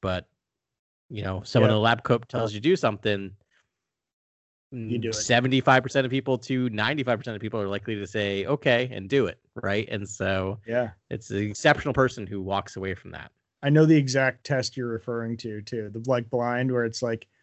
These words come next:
Speaker 2: they're like, "You're gonna be shocking someone," right? And it's like,
Speaker 1: Yeah.
Speaker 2: "But you need to keep shocking them."
Speaker 1: Yeah.
Speaker 2: And then,
Speaker 1: Uh,
Speaker 2: yeah.
Speaker 1: yeah.
Speaker 2: Yeah,
Speaker 1: I get it.
Speaker 2: seventy percent of
Speaker 1: Maslow,
Speaker 2: people shocked
Speaker 1: or
Speaker 2: people
Speaker 1: not
Speaker 2: to,
Speaker 1: Maslow.
Speaker 2: like, death, essentially, even though it was fake. But they
Speaker 1: Yeah.
Speaker 2: didn't know that.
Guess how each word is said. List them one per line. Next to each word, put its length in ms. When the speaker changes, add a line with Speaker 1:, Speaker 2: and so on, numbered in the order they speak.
Speaker 2:
they're 100
like, 160
"You're 140
gonna 160
be 100
shocking 500
someone," 460
right? 340
And 200
it's 240
like, 80
Speaker 1:
Yeah. 80
Speaker 2:
"But 220
you 80
need 220
to 60
keep 240
shocking 440
them." 180
Speaker 1:
Yeah. 180
Speaker 2:
And 120
then, 240
Speaker 1:
Uh, 320
Speaker 2:
yeah. 60
Speaker 1:
yeah. 180
Speaker 2:
Yeah, 160
Speaker 1:
I 60
get 60
it. 40
Speaker 2:
seventy 320
percent 220
of 80
Speaker 1:
Maslow, 300
Speaker 2:
people 120
shocked 260
Speaker 1:
or 40
Speaker 2:
people 220
Speaker 1:
not 80
Speaker 2:
to, 40
Speaker 1:
Maslow. 60
Speaker 2:
like, 240
death, 280
essentially, 320
even 160
though 80
it 40
was 140
fake. 380
But 80
they 80
Speaker 1:
Yeah. 80
Speaker 2:
didn't 100
know 140
that. 200